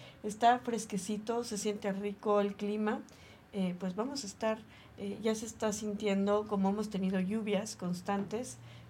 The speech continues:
se está sintiendo fresco. Y qué bueno, porque después de esa ola de calor que estuvo tan fuerte, pues sí, ya me imagino. Y bueno, si nos siguen en las redes sociales, pues se dieron cuenta que estuvimos muy movidos este fin de semana.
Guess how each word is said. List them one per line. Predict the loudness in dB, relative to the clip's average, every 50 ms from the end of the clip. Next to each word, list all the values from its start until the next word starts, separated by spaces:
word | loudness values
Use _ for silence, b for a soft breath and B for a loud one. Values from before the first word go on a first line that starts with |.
| B
se | -10 -6
está | -4 -4 -4
sintiendo | -2 -2 -4 -2 -2 -2 0 2 2 2 2 2 -2 -6 -6 -2
fresco. | 2 2 4 2 2 0 -2 -2 -2 -2 -2 B B B B B B B -4
Y | -4 0
qué | 0 0 2
bueno, | 2 2 2 2 2 0 0
porque | -2 -4 -4 -4
después | -4 -4 0 2 2 2 4
de | 4 2
esa | 2 2 0 0 2 2
ola | 2 2 2 0
de | 0 0
calor | -2 -2 2 2 2 2 2
que | -2
estuvo | -8 -6 -2 -2 -2 -2
tan | -2 -4 -6 -6 -8
fuerte, | -8 -8 -8 -8 -8 -8 -8 -10 -10 -10 -12 B B B B B B B -16
pues | -12 -10 -8 -4
sí, | -4 -2 0
ya | 0 0 0
me | -2 -6
imagino. | -10 -10 -12 -12 -12 -12 -12 -12 -12 -14 B B B B B B B
Y | 2 4
bueno, | 4 6 6 6 4
si | 4 2 2
nos | 2 2
siguen | 2 4 4 4 6 6
en | 6 4
las | 6
redes | 6 6 4 4 2
sociales, | -2 -4 0 2 2 4 4 2 0
pues | -2 -4 -4
se | -4 -2
dieron | -2 -2 -2 -2 -2
cuenta | -2 -4 -2 -2 -4 -4 -4
que | -6
estuvimos | -8 -6 -6 -4 -2 -2 0 2
muy | 2 2 2 2 0
movidos | 0 0 -2 -2 -2 -2 -2 -4 -6 -8 -14 -18 B B B B B B B B B -2
este | 0 0 0 0 -2 -4 -4
fin | -2 -2 -2
de | -2 -2
semana. | -4 -4 -4 -2 0 0 0 0 2 2 2 2 2